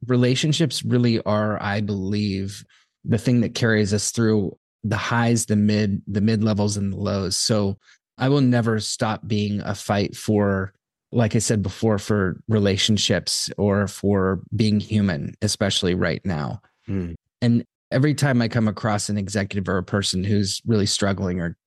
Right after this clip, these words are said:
Speaker 1: or being challenged, it, it really, all we need to do is really just look around and go, "Who can I tap into that's in a relationship or who I need to be in a relationship with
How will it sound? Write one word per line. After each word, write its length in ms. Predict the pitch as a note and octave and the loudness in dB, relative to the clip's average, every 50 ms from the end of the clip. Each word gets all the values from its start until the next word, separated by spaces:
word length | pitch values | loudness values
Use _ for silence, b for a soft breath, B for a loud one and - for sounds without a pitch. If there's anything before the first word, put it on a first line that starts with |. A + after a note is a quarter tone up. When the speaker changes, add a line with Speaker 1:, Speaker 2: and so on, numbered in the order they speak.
| _ _ _ - | _ _ _ -2
Speaker 1:
or 80 | A2 | 0
being 240 | G2+ G2+ G#2 F#2 E2+ | 2 2 2 0 0
challenged, 460 | E2+ - A2+ F#2 E2+ F#2 G2 - - | 0 0 0 0 0 0 0 0 0
it, 140 | A#2 A#2+ G#2 - - B B B B B B B | 0 0 0 -2 -8 B B B B B B B
it 80 | B2 B2+ | 0 2
really, 600 | C3 C#3+ D#3+ D#3+ D#3 C3 A#2+ A2+ - - - - _ - | 2 4 4 4 4 4 4 2 0 -2 -6 -14 _ -2
all 160 | - C3+ C#3+ | 0 2 4
we 100 | D#3+ D#3+ | 4 4
need 200 | C3+ C#3 C3 A2 | 4 4 4 4
to 60 | A2 | 2
do 220 | G#2+ F#2+ G#2+ G#2 G#2 | 2 2 2 2 2
is 160 | G2+ G2 - | 0 -2 -2
really 200 | A2 G#2+ G#2+ G#2 | 0 0 0 0
just 200 | G2+ G2+ G2 - | 0 -2 -2 -2
look 160 | G2+ G2 - | -4 -2 0
around 240 | G2+ G#2 G2 G2+ G2+ | 0 0 2 0 0
and 100 | F#2+ G2 | 0 0
go, 160 | G2+ G2+ G#2 G2+ | 0 0 -2 -2
"Who 200 | - - C#3 C3 | 0 -2 -2 0
can 140 | - C3+ | 2 0
I 100 | B2 G#2 | 0 0
tap 340 | F#2+ - - G2+ F2+ F#2+ - G2+ | 0 -2 -4 -6 -6 -4 -2 0
into 320 | G#2 G#2 F#2+ - G#2 F#2+ | 0 0 0 0 0 0
that's 260 | F2+ F#2 F#2 - - | 0 0 -2 -2 -2
in 120 | G#2 F2 F2 | -2 0 0
a 80 | F2+ | 0
relationship 580 | C2 E2 E2 D#2+ F#2 F#2+ - G2+ - A#2 G2+ - | 0 0 0 0 0 0 0 0 0 0 0 2
or 100 | G#2+ G#2+ | 2 2
who 140 | A#2+ D3 D#3 | 4 4 4
I 80 | C#3 A#2+ | 4 4
need 260 | A#2 A2 A2+ A2 G2+ | 4 4 4 2 2
to 60 | A2 | 0
be 160 | F#2+ F#2+ G2 | 0 0 0
in 100 | G#2+ G2 | -2 -2
a 60 | F#2 | -2
relationship 500 | F2+ C2+ C#2+ E2+ - - - - - - - - | -4 -4 -4 -4 -4 -4 -4 -6 -6 -6 -4 -6
with 180 | - - - | -6 -6 -6